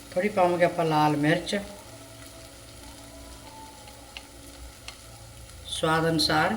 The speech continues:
ਕੋਈ ਕਰਾਰੀ ਖਾਂਦਾ ਤੇ ਕੋਈ ਘੱਟ ਖਾਂਦਾ ਵਾ। ਮਿਕਸ ਕਰ ਲੈਂਦੇ ਆਪਾਂ ਇਹਨਾਂ ਨੂੰ। ਇਹਦੇ ਵਿੱਚ ਪਾਵਾਂਗੇ ਥੋੜ੍ਹਾ ਜਿਹਾ ਪਾਣੀ। ਪਾਣੀ ਆਪਣਾ ਜੋ ਇਹਦੇ ਵਿੱਚ ਸੀਗਾ ਜੀ ਰਿਹਾ ਹੋਇਆ, ਪੇਸਟ ਰਿਹਾ ਹੋਇਆ, ਤੇ ਆਪਾਂ ਉਹੀ ਪਾਣੀ ਇਸਤੇਮਾਲ ਕਰਾਂਗੇ। ਚੰਗੀ ਤਰ੍ਹਾਂ ਆਪਾਂ ਇਹਨੂੰ ਮਿਕਸ ਕਰ ਲੈਂਦੇ ਹਾਂ।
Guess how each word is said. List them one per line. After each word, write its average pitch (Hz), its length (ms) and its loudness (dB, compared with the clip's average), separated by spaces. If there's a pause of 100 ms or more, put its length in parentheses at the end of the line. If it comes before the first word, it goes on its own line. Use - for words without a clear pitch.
ਕੋਈ 170 120 4
ਕਰਾਰੀ 160 360 4
ਖਾਂਦਾ 160 280 2
ਤੇ 165 100 2
ਕੋਈ 180 280 4 (220)
ਘੱਟ 165 200 2
ਖਾਂਦਾ 147 260 2
ਵਾ। 202 160 2 (560)
ਮਿਕਸ - 240 2
ਕਰ 165 180 4
ਲੈਂਦੇ 165 280 6
ਆਪਾਂ 170 220 4
ਇਹਨਾਂ 202 180 4
ਨੂੰ। 214 120 4 (320)
ਇਹਦੇ 185 120 2
ਵਿੱਚ 185 160 2
ਪਾਵਾਂਗੇ 170 460 4
ਥੋੜ੍ਹਾ 214 180 6
ਜਿਹਾ 214 160 8
ਪਾਣੀ। 180 400 4 (680)
ਪਾਣੀ 180 280 6
ਆਪਣਾ 185 280 4
ਜੋ 180 120 8
ਇਹਦੇ 180 140 8
ਵਿੱਚ 170 240 8
ਸੀਗਾ 160 360 4
ਜੀ 156 160 4
ਰਿਹਾ 156 240 4
ਹੋਇਆ, 156 260 4 (1000)
ਪੇਸਟ 214 300 8
ਰਿਹਾ 170 260 8
ਹੋਇਆ, 170 120 10
ਤੇ 190 80 6
ਆਪਾਂ 185 200 6
ਉਹੀ 165 120 6
ਪਾਣੀ 170 380 6
ਇਸਤੇਮਾਲ 151 540 4
ਕਰਾਂਗੇ। 175 380 2 (960)
ਚੰਗੀ 208 180 4
ਤਰ੍ਹਾਂ 190 240 2
ਆਪਾਂ 156 160 0
ਇਹਨੂੰ 208 280 4 (180)
ਮਿਕਸ 160 200 2
ਕਰ 175 160 4
ਲੈਂਦੇ 190 360 6
ਹਾਂ। 226 100 6